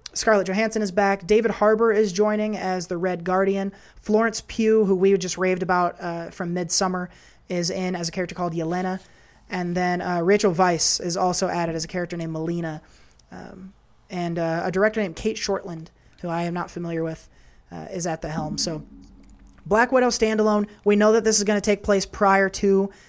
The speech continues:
the events of Endgame. Um, again, it's one of those situations where what are the stakes? You know, we, we don't know how much this is gonna matter, but I do like the idea of really getting into, like, an espionage thriller type,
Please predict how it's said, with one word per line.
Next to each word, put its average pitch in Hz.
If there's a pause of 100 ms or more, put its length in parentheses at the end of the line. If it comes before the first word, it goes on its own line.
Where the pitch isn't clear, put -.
(160)
the 190
events 185
of 180
Endgame. 180 (540)
Um, 175 (200)
again, 220
it's 208
one 269
of 330
those 330
situations 269
where 214
what 196
are 233
the 208
stakes? -
You 185
know, 180
we, 180
we 185
don't 202
know 196
how 190
much 185
this 190
is 180
gonna 180
matter, 185 (380)
but 208 (260)
I 196
do 220
like 233
the 202
idea 190
of 180 (240)
really 196
getting 190
into, 190
like, 180
an 165
espionage 175
thriller 170
type, 160